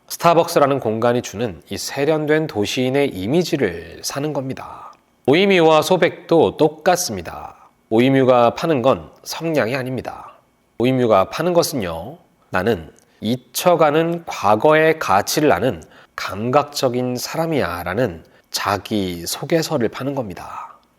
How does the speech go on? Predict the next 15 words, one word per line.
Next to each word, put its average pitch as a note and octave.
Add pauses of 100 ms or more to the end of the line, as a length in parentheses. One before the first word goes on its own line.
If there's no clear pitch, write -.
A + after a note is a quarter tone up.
(180)
소백도 F3
마찬가지입니다. A2 (300)
달 C3
항아리 D3
쿠션이 D3
아니고요. G#2+ (240)
복잡한 B2
세상 C3+
속에서 B2+ (340)
무한한 A2+
평안을 E3+
추구하는 C3+
마음을 G2+
파는 D#3+
거죠. -